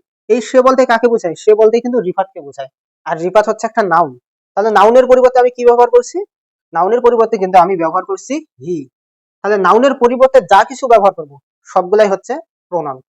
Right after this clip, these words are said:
তো এই প্রোনাউনের বিভিন্ন প্রকারভেদ আছে, তোমাদের এতগুলো জানা দরকার নাই, শুধুমাত্র তোমার এইটুকু জানলে হবে যে আসলে কোনটা প্রোনাউন। So প্রোনাউন এরকম কি কি আছে? যেমন I,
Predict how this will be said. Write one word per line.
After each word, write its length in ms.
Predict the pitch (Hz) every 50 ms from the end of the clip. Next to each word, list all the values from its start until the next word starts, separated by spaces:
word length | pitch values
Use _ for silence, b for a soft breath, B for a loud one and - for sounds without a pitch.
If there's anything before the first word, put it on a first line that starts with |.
| _ _ _ _ _ _
তো 60 | 285
এই 100 | 285 294
প্রোনাউনের 420 | 254 - 277 262 262 262 262 262 247
বিভিন্ন 280 | 220 240 240 247 247 240
প্রকারভেদ 400 | 226 220 220 226 220 220 208 202
আছে, 160 | 196 196 269
তোমাদের 260 | - 226 214 202 202
এতগুলো 400 | 202 180 190 202 - 214 214 208
জানা 240 | - - 180 185 190
দরকার 260 | 185 180 170 - 185 - - _ _ _ _
নাই, 220 | 185 180 208 302 370 - _ _ _ _ _ _ _
শুধুমাত্র 340 | - 208 233 233 233 240 226
তোমার 180 | 226 226 233 226 -
এইটুকু 300 | 247 254 240 262 254 247
জানলে 260 | 208 190 180 180 185
হবে 240 | 170 175 - 480 -
যে 140 | - - 214
আসলে 300 | 170 - - - 247 247 - -
কোনটা 360 | 185 180 170 - - 233 262
প্রোনাউন। 400 | - _ 202 196 185 165 135 127 - _ _ _ _ _ _ _ _ _ -
So 40 | 254 247
প্রোনাউন 320 | 254 - 262 277 285 285 277
এরকম 280 | 269 262 269 277 277
কি 140 | 254 - 262
কি 140 | 254 247 240
আছে? 220 | 202 170 - 147 151 165 _ _ _ _ 185 175
যেমন 300 | 190 208 208 208 208 208 208 202 - 202 196 190 196 196
I, 160 | 196 202